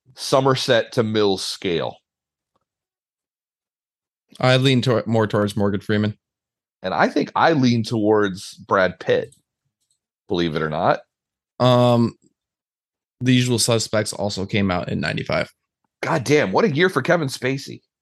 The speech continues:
Speaker 2: Yeah. Um, so I guess, no, I think I do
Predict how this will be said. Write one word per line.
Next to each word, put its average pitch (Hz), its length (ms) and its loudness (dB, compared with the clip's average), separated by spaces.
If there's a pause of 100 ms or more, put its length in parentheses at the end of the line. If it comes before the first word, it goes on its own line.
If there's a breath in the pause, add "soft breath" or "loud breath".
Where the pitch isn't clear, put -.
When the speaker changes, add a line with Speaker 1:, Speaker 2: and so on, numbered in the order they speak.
Speaker 2:
Yeah. - 920 -2 (2000 soft breath)
Um, 170 440 2 (2250)
so 170 480 0 (1700)
I 165 80 2
guess, 208 240 0
no, 226 160 2
I 139 120 4
think 185 200 0
I 160 100 2
do 170 340 -2